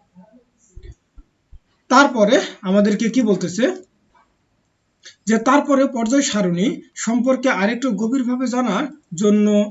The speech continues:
এবং মৌলের ইলেকট্রন বিন্যাসের সঙ্গে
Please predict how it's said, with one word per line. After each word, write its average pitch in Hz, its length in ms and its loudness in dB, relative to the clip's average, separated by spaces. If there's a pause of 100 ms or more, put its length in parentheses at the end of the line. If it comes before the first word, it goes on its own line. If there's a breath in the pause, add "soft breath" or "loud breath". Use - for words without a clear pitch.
এবং 233 260 0 (420 loud breath)
মৌলের 247 380 2 (100)
ইলেকট্রন 262 380 0
বিন্যাসের 254 640 -2 (260 loud breath)
সঙ্গে 208 340 0